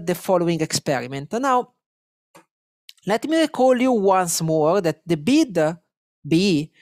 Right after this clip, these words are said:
is a function of the value attached to the bid, the distribution of all the valuation,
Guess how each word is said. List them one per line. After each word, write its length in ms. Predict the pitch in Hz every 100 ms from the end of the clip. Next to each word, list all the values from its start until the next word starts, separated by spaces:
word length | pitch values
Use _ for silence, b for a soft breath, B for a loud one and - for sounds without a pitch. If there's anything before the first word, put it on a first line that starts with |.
| b b _
is 140 | 170
a 60 | 190
function 520 | - 247 240 214 202
of 100 | 180
the 200 | 170 160
value 320 | 175 294 285
attached 460 | 202 - 170 160 -
to 80 | 147
the 80 | 147
bid, 260 | 196 170
the 1080 | 196 196 196 _ _ _ _ _ _ - 170
distribution 800 | 190 - 208 262 370 - 226 190
of 180 | -
all 140 | 190 185
the 80 | 165
valuation, 800 | 160 151 143 139 160 165 247